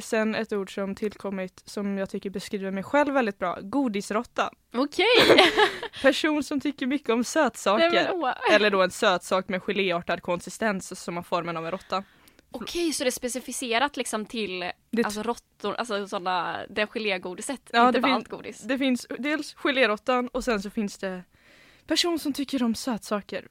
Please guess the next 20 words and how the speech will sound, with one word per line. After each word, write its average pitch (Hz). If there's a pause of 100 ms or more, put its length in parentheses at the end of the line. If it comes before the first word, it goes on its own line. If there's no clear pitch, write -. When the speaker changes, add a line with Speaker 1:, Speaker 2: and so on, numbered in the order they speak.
(180)
Speaker 1:
Eh, 220 (680)
Speaker 2:
För 240
man 262
brukar 269
ju 277
säga 277
godisgris. 233 (520)
Varför 247 (140)
Speaker 1:
Ja. 320
Speaker 2:
k-, 254
döper 214
man 196
allt 185
efter 208
djur, 208
är 208
ju 202
min 175
spontana -
tanke. -